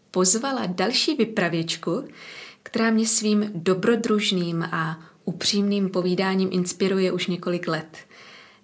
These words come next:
Vítám, eh, inspirativní ženu,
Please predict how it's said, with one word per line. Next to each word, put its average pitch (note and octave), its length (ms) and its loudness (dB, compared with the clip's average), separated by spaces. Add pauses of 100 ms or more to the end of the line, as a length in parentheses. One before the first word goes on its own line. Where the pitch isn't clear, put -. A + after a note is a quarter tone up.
Vítám, E3+ 600 0
eh, D#3+ 560 -4
inspirativní D#3+ 960 -4
ženu, F#3 580 -2